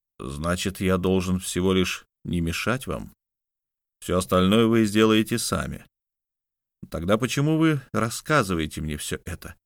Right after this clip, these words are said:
Зачем мне лишние слова?» «Потому что нас и в самом деле мало», улыбнулась Хурта. «И с каждой пагубой становится меньше.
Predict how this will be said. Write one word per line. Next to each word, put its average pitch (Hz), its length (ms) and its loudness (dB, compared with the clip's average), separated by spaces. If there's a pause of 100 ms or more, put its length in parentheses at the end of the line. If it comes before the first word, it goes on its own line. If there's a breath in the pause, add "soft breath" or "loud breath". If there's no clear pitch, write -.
(500)
Зачем 110 420 -2
мне 107 340 4
лишние 107 500 0
слова?» 98 560 -2 (1120)
«Потому 165 300 0
что 151 200 0
нас 170 520 0 (240)
и 113 80 -2
в - 60 -8
самом 180 380 0
деле 165 280 0
мало», 160 440 -2 (320)
улыбнулась 95 540 0
Хурта. - 460 -8 (680)
«И 131 60 -4
с - 80 -4
каждой 160 400 0
пагубой 123 500 0
становится 107 540 0
меньше. 95 480 0